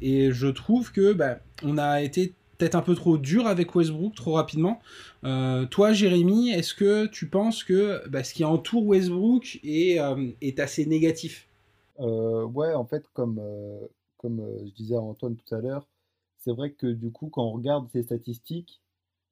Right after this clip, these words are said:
Speaker 2: euh, qui sont plus qu'honorables, on va dire, on a été, on, on lui a beaucoup craché dessus, en fait. Je trouve que ça a un peu été, euh,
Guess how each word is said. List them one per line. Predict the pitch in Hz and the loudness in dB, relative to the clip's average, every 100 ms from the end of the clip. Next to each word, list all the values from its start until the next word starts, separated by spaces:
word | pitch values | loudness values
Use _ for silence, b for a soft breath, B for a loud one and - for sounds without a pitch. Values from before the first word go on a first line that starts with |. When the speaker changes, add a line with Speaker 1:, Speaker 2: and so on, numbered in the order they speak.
| _ | _
Speaker 2:
euh, | 113 107 107 107 107 | -10 -8 -8 -10 -12
qui | - 107 | -14 -14
sont | 113 107 104 104 104 104 104 _ _ _ | -10 -10 -10 -10 -10 -12 -16 _ _ _
plus | - 113 - | -12 -10 -8
qu'honorables, | 110 107 101 135 | -6 -6 -4 -4
on | 127 | -2
va | 110 | -6
dire, | 110 147 151 _ _ _ _ - | -4 -6 -8 _ _ _ _ -8
on | 117 117 | -4 0
a | 113 | 0
été, | 117 123 | -2 -4
on, | 120 117 | -4 -2
on | 123 | -2
lui | 120 | 0
a | |
beaucoup | 117 135 151 | 0 -4 -6
craché | - 143 139 127 | -4 -4 -4 -8
dessus, | - 120 | -6 -8
en | 107 | -6
fait. | 104 - | -10 -12
Je | - | -12
trouve | 156 - | -14 -12
que | - 120 113 113 117 113 _ _ _ _ _ | -4 -2 -2 -4 -6 -8 _ _ _ _ _
ça | - | -6
a | 123 | -4
un | 123 | -4
peu | 156 | -4
été, | 147 139 143 147 | -4 -4 -4 -2
euh, | 135 117 110 107 107 | 0 -2 -2 -8 -10